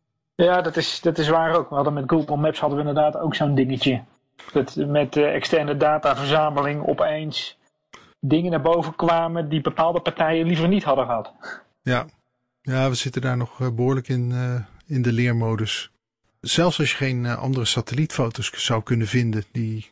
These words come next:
Speaker 2: de informatie dan wel, eh, weergeven, dan heb je natuurlijk nog altijd zo dat, eh, al die plekken die ze afschermen een prachtig target zijn om met een drone overheen te vliegen.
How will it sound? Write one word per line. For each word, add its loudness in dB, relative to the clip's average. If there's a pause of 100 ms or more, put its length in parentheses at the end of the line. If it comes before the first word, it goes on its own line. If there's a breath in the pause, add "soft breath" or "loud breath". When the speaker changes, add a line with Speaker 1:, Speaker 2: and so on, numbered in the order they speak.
Speaker 2:
de -2
informatie 0
dan 0
wel, 2
eh, 0
weergeven, 0
dan 0
heb 0
je -12
natuurlijk -2
nog -2
altijd -2
zo 0
dat, -6
eh, -4 (380)
al -2
die 0
plekken 0
die -2
ze -2
afschermen 0 (440)
een -2
prachtig -2
target 2
zijn 0
om 2
met 0
een 2
drone 0
overheen 0
te -8
vliegen. -4